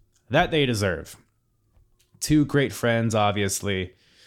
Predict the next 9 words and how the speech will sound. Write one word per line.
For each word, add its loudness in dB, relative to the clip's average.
been 6
up 2
and -2
down 2
the 2
roads 2
together. 0
So -4
now, 0